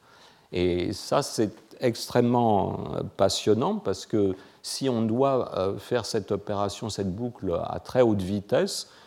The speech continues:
eh bien, il est évidemment souhaitable de ne pas passer par l'extérieur, ce qui va ralentir les opérations. Mais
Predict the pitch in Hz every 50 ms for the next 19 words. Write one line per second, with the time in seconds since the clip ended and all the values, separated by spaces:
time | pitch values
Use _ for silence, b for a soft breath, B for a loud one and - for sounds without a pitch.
0 | B B - 98 90 107 120 143 147 127 107 104 101 101 104 101 104 110 113 113
1 | 117 131 139 127 - - - 131 123 117 - - 127 135 156 165 135 107 98 92
2 | 90 90 87 95 107 113 104 - 156 175 165 - 139 123 - - 147 143 - -
3 | 101 95 95 95 92 - - - 98 92 104 127 151 156 - - - 98 90 92
4 | 95 104 110 113 113 107 - - 147 127 113 101 92 101 90 - 87 90 92 -
5 | - 95 92 107 113